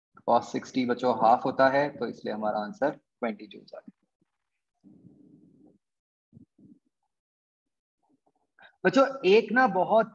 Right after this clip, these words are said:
ही important बात समझो, ठीक है? आ, मान लो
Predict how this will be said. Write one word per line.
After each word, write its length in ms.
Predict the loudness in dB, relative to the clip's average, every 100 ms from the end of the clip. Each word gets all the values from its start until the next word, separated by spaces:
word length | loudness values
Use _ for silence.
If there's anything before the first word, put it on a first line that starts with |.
| -6
ही 100 | -4 -4
important 500 | -6 -4 -4 -4 -8 -2
बात 240 | -2 -2 -10
समझो, 300 | -10 -8 -10 -12 _ _ _ _ -10
ठीक 120 | -4
है? 100 | -4 -6 -18 _ _ _ _ _ _ _ 2
आ, 240 | 4 6 2 -4 -20 _ _ _ _ _ _ _ _ _ _ _ _ _ _
मान 360 | -6 0 0 2
लो 180 | 2